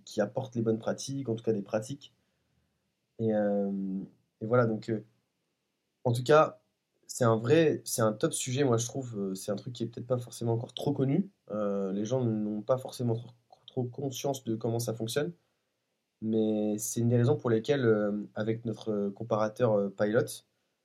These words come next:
euh, on a fait une, on a fait un comparatif en ligne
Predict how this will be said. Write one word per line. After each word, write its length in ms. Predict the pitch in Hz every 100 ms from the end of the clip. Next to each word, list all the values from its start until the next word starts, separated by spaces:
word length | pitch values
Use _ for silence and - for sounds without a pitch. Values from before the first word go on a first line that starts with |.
| _ _ _
euh, 320 | 104 101 101 101
on 140 | 107 107
a 80 |
fait 160 | 104 120
une, 480 | 110 101 98 95 98 - -
on 40 | 107
a 40 |
fait 120 | -
un 60 | 113
comparatif 600 | 131 123 120 117 123 120
en 80 | 113
ligne 280 | 123 120